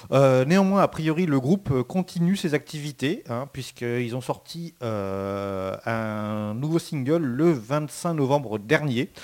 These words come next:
Et donc, bah, forcément, c'est un titre un peu particulier, puisqu'il avait été tourné avant, euh, la disparition, euh, de l'artiste. Donc, elle apparaît dans le clip. Donc, c'est un peu bizarre, euh, de, de voir cette sortie, alors que, voilà. Voilà.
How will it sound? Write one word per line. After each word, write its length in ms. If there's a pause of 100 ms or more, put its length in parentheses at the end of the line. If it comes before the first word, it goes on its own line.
(400)
Et 80
donc, 200
bah, 120
forcément, 440
c'est 380
un 380
titre 220
un 40
peu 100
particulier, 420
puisqu'il 580
avait 120
été 140
tourné 340 (200)
avant, 540
euh, 600
la 80
disparition, 840
euh, 260
de 120
l'artiste. 540
Donc, 280
elle 100
apparaît 300
dans 80
le 60
clip. 320
Donc, 240
c'est 100
un 40
peu 140
bizarre, 380
euh, 240
de, 320
de 80
voir 200
cette 220
sortie, 460
alors 280
que, 100 (180)
voilà. 140 (640)
Voilà. 180